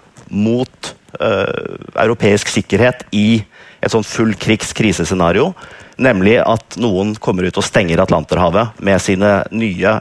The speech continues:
ekstremt kapable ubåter. Det er en trussel som nato og vi tar på høyeste alvor. Det er en kapasitet som gir stor forsvarsevne, er høyt etterspurt,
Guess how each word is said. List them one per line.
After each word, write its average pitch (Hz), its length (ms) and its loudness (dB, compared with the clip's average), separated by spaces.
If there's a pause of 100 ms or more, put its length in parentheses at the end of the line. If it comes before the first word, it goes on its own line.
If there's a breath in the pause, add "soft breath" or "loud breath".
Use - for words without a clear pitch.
(100)
ekstremt - 720 -2
kapable 92 480 -2
ubåter. 82 340 -4 (920 loud breath)
Det 120 160 4
er 131 160 4
en 135 80 0
trussel 123 440 0
som 120 200 0
nato 107 380 0
og 113 60 0
vi 127 340 2
tar 107 380 2
på - 120 -10
høyeste 90 400 -2
alvor. 87 480 0 (340 loud breath)
Det 107 100 2
er 107 40 4
en 110 60 0
kapasitet 113 540 0
som 117 120 -4
gir 104 260 2
stor - 640 -6
forsvarsevne, 98 720 0 (320 loud breath)
er 95 160 -2 (140)
høyt 113 260 -2
etterspurt, - 640 -4